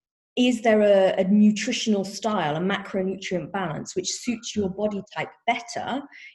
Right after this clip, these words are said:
in order to improve your aesthetic? Because obviously that's a huge part of bodybuilding in general. You know, how you look is just as important as power to weight ratios.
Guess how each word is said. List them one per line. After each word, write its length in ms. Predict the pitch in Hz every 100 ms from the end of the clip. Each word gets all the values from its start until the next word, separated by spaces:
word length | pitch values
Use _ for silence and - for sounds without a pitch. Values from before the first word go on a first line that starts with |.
| -
in 140 | 233
order 200 | 220 208
to 200 | 202 -
improve 580 | 190 185 - 226 170 170 165
your 280 | 185 180 175
aesthetic? 460 | 175 294 - - - _ _
Because 260 | 202 220 247
obviously 320 | 233 233 196
that's 300 | 190 226 -
a 20 | 175
huge 300 | 202 190 -
part 240 | 202 160 -
of 340 | 165 139 151 - - - - _ -
bodybuilding 480 | 180 170 120 123
in 80 | 123
general. 400 | 160 175 139 -
You 120 | 170
know, 100 | 160
how 240 | 156 185 165
you 140 | 165
look 360 | 208 202 - - - _ _ -
is 200 | 208 -
just 180 | 226 220
as 120 | 190
important 420 | 190 185 185 175
as 140 | 175 175
power 240 | 180 175
to 80 | 170
weight 240 | 190 180
ratios. 560 | 151 - - 117 -